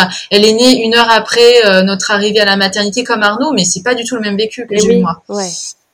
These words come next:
Speaker 1: C'est pour ça que c'est intéressant. C'est, en fait, je parle vraiment de temporalité parce qu'en fait, le temps, euh, objectif, il est le même, mais mon vécu,
Speaker 2: Ouais,
Speaker 1: c'était pas du
Speaker 2: totalement
Speaker 1: tout pareil,
Speaker 2: différent.
Speaker 1: quoi.
Speaker 2: Hmm.
Speaker 1: Ouais.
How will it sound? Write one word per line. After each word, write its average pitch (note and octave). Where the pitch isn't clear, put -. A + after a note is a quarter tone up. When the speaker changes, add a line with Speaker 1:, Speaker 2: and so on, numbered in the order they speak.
Speaker 1:
C'est F#3+
pour A3
ça D4+
que D4+
c'est A#3
intéressant. A3
C'est, A#3
en F#3+
fait, B3
je -
parle F3+
vraiment A#3+
de B3+
temporalité A#3
parce G3+
qu'en G#3+
fait, B3
le G#3+
temps, B3+
euh, F#3+
objectif, A#3
il G3+
est G3
le G3+
même, B3+
mais G#3
mon F#3+
vécu, B3+
Speaker 2:
Ouais, F#3
Speaker 1:
c'était G3
pas A#3+
du G3
Speaker 2:
totalement G3
Speaker 1:
tout G3
pareil, A3
Speaker 2:
différent. F#3
Speaker 1:
quoi. G#3
Speaker 2:
Hmm. F3+
Speaker 1:
Ouais. F#3+